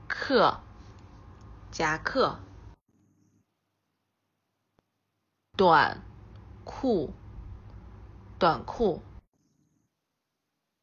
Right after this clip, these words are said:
T 恤，T 恤。睡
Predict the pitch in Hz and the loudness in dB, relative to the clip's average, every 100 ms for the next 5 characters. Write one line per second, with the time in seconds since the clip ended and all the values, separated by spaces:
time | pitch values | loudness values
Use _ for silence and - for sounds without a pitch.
0 | _ _ _ _ _ _ _ _ _ _ | _ _ _ _ _ _ _ _ _ _
1 | _ _ _ _ _ _ _ _ _ _ | _ _ _ _ _ _ _ _ _ _
2 | - - 262 175 - - - - - - | -6 0 2 0 -4 -14 -20 -18 -20 -16
3 | - - - - 240 151 - - _ _ | -6 -2 0 2 0 0 -8 -20 _ _
4 | _ _ _ _ _ _ _ _ _ - | _ _ _ _ _ _ _ _ _ -4
5 | 269 196 160 - 226 - - - - - | -2 0 0 0 -2 -2 -10 -20 -20 -20
6 | - - - - - - - - - - | -20 -20 -20 -20 -20 -20 -20 -20 -20 -20
7 | - - - - - - - - - - | -20 -20 -20 -20 -20 -20 -20 -20 -20 -20
8 | - - - - - - - 269 220 147 | -18 -18 -20 -20 -10 0 4 6 6 6